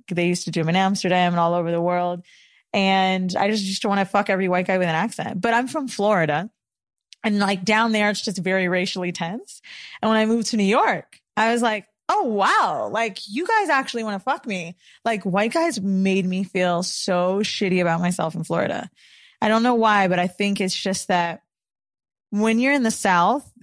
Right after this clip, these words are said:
it feels very separated, so that you're used to a certain type of looking girl. And, like,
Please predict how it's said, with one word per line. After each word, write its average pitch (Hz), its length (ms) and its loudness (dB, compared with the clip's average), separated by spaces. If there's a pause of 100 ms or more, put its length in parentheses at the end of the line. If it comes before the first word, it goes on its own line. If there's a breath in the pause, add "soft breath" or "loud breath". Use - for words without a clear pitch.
(120)
it 220 160 -8
feels 226 600 -4
very 202 260 2
separated, 208 720 -2 (480)
so - 180 -4
that 190 460 2
you're 214 380 0
used 240 320 0
to 240 80 0
a 233 40 0
certain 226 240 0
type 226 220 -2
of 220 80 -4
looking 226 240 -2
girl. 214 360 2
And, 180 220 0
like, 180 200 -4